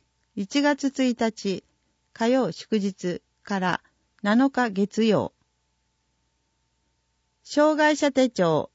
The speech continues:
指定難病特定医療費受給者証などをお持ちの方、未就学児は入館無料。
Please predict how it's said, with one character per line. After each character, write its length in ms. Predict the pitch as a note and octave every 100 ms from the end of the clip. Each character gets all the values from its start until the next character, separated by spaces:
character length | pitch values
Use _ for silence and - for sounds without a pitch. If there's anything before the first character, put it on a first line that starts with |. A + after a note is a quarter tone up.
| _
指 140 | - -
定 240 | D4+ D#4
難 280 | C#4+ D4 C#4+
病 240 | C#4 C4
特 260 | B3+ A#3+ C4
定 280 | D4+ D4 C#4
医 40 |
療 240 | C#4+ C#4+
費 200 | A#3 F3
受 160 | D#3+ F#3+
給 260 | - C#4+ C#4
者 180 | C#4+
証 260 | C4 G3+ F3+
な 120 | G3
ど 200 | F#3+ D#3+
を 40 | D3+
お 40 |
持 160 | F3 G3+
ち 120 | G#3
の 100 | G3
方、 400 | F#3 - D#3 C#3+ _ _ _ _ _ _
未 260 | G3+ G#3 D4
就 120 | D4+
学 280 | D4 C#4+ C#4
児 140 | A#3 E3
は 220 | D3+ -
入 240 | G3+ B3 C#4
館 220 | C#4 C4
無 180 | A#3+ G#3+
料。 340 | G3+ F#3 -